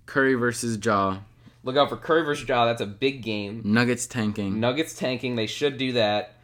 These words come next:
Speaker 2: Look out for Charlotte and Indiana in a half hour, which you'll have already seen. So I guess you can't look out for that.
Speaker 1: Wizards Hornets
Speaker 2: And then
Speaker 1: tomorrow.
Speaker 2: Wizards Hornets tomorrow, which will probably be important. So,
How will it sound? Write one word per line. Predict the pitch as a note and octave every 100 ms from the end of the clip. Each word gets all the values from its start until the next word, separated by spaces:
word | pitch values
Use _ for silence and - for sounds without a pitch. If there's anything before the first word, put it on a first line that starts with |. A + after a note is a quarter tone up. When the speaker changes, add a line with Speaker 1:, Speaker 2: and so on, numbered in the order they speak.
| _ - _
Speaker 2:
Look | B2 A#2+
out | A#2 -
for | A2
Charlotte | - C3 C3 D3+ D3
and | A#2+
Indiana | A2 C3+ C3+ B2+ B2+ A#2 A2+ G#2 -
in | A2
a | G2+
half | B2 B2 C3
hour, | A2+ A2+
which | A2 G#2
you'll | A2 A2+
have | A2
already | A2+ G#2
seen. | - A#2 G#2 G2 G#2 - - _
So | -
I | G2
guess | G2 G#2+
you | G2+
can't | A#2+ A2+
look | G#2
out | G2+ G2
for | G#2
that. | G2 F#2+ -
Speaker 1:
Wizards | B2 B2+ B2+
Hornets | B2 A#2 A#2
Speaker 2:
And | A2
then |
Speaker 1:
tomorrow. | G2+ G2+ A#2
Speaker 2:
Wizards | C3+ C3+
Hornets | - B2+ B2 -
tomorrow, | A#2 A2+ A2 A2 G#2
which | G#2+ G2 - - -
will | A2 G#2
probably | - F3 E3 D3
be | B2+
important. | A2 F#2+ F#2+ - - _ _ A2
So, | A#2 G2